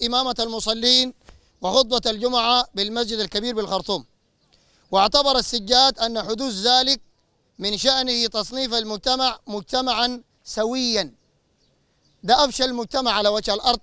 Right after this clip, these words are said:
إذا طبق كلام هذا الكوز البليد الذي هو أغبى من التيس. لأنه شنو يا جماعة؟ لأنه إذا كان الإسلام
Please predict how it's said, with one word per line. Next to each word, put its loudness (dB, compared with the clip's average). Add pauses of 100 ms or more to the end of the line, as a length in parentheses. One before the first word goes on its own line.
(640)
إذا 0
طبق 0
كلام 0 (320)
هذا 0
الكوز -2
البليد -4 (680)
الذي 0
هو 0
أغبى 0
من -6
التيس. -4 (840)
لأنه 2
شنو -4
يا 2
جماعة؟ 0 (460)
لأنه 4
إذا 4
كان 2
الإسلام 0